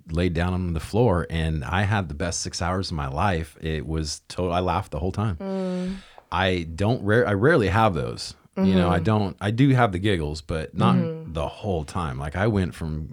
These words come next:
Speaker 1: beginning to end with that, and it was just great.
Speaker 2: See, how healing is that?
Speaker 1: It was
Speaker 2: A lot
Speaker 1: great.
Speaker 2: of people, a lot of times people
Speaker 1: Way better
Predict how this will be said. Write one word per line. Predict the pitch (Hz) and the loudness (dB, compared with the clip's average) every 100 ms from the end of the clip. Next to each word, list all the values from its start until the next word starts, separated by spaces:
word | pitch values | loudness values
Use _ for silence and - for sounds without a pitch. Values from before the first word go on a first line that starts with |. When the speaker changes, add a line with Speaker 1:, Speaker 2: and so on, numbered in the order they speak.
| 65 - | -14 -6
Speaker 1:
beginning | 82 92 104 104 | -4 0 0 0
to | 78 - | -2 -4
end | 85 82 | -2 -2
with | 69 - | -4 -4
that, | 69 69 67 | -6 -6 -8
and | - 80 | -8 -6
it | |
was | 82 | -6
just | 76 65 | -8 -8
great. | 67 71 67 | -6 -6 -2
Speaker 2:
See, | 262 | 0
how | 302 311 | 2 2
healing | 330 302 320 311 277 | 2 2 2 4 2
is | 190 | 0
that? | 151 139 135 - | 0 0 0 4
Speaker 1:
It | |
was | 160 | 8
Speaker 2:
A | 226 | 8
lot | 240 | 8
Speaker 1:
great. | - | 6
Speaker 2:
of | - | 6
people, | 151 - | 4 2
a | 208 | 6
lot | 247 | 4
of | 254 | 4
times | 277 277 | 0 0
people | 277 247 220 185 175 | -2 0 2 4 6
Speaker 1:
Way | |
better | 143 | 8